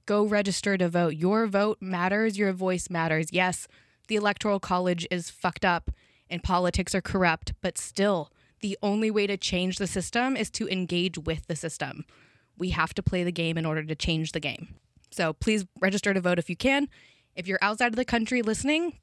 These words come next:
I love that. Thank you so much for supporting the podcast. Go bother all your friends that are in the States.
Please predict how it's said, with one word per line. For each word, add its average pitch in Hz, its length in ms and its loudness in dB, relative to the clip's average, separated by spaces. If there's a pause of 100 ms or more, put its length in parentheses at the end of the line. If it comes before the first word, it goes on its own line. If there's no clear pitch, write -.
(240)
I 185 60 2
love 185 240 2
that. 247 280 2
Thank 202 180 0
you 202 80 0
so - 100 0
much 185 140 2
for - 80 -2
supporting 185 400 -2
the 175 40 -4
podcast. 277 640 0 (420)
Go 233 240 6
bother 214 440 4
all 196 140 4
your 202 320 0
friends 196 340 0
that 170 100 -2
are 165 80 2
in 175 100 -2
the 175 60 -4
States. - 440 -4